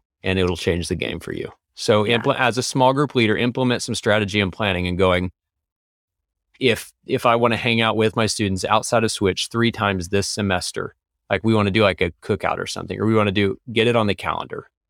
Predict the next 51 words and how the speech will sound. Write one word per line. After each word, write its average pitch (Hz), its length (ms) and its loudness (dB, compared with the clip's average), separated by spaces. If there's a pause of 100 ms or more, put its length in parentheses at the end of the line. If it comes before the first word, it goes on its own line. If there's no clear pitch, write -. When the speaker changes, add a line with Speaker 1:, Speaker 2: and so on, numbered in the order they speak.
Speaker 1:
and 95 140 -4
make 92 160 0
it - 60 -8
happen." 87 300 -8 (240)
Okay, 123 220 4
but, 123 280 2
but 127 180 2
moving 131 240 4
on, 107 220 2 (180)
I, 139 580 4 (240)
the 135 80 2
reason 160 300 4
I 156 60 4
bring 131 240 2
that 113 140 4
up 95 200 0 (360)
is, 110 180 0 (140)
like 123 220 2
I 156 80 4
said, 107 420 0 (340)
that 120 200 2
is 170 140 4
just 147 260 0
one 123 280 4
of 117 280 0
many 123 240 2
things 123 320 2
that 113 60 -2
you 120 140 0
find 117 220 2
yourself 113 300 -2
involved 107 280 2
in. 107 220 0
I 127 80 0
could 131 140 2
have 127 80 2
had 127 100 2
a 117 40 2
bunch 110 280 2
of 113 60 -2
different 110 220 -2
people 110 240 0
on 104 140 2
here 98 300 2 (380)
that 120 160 2
involve 113 320 4
themselves 104 440 0
in 101 260 0
many 104 200 2
different 101 320 -2
things. 90 340 -10